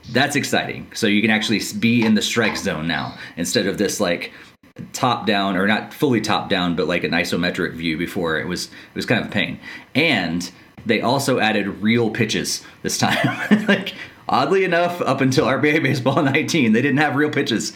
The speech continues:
Now you can actually throw a fastball or a slider or a curveball or whatever if you want to. Um, they actually have real pitches in there. So it's, it's, it's showing some promise.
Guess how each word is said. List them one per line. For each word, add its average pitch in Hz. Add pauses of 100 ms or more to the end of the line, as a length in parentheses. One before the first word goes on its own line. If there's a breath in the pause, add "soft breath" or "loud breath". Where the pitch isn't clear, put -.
(240 loud breath)
Now 113
you 143
can 131
actually 123
throw 104 (200 loud breath)
a -
fastball 127
or 123
a 120
slider 120
or 110
a 117
curveball 127
or 98
whatever 101
if 90
you 101
want 92
to. 78 (240 loud breath)
Um, 101
they 117
actually 120
have 104
real 107
pitches 101
in 85
there. -
So 90
it's, -
it's, - (100)
it's 107
showing 139
some 131
promise. 110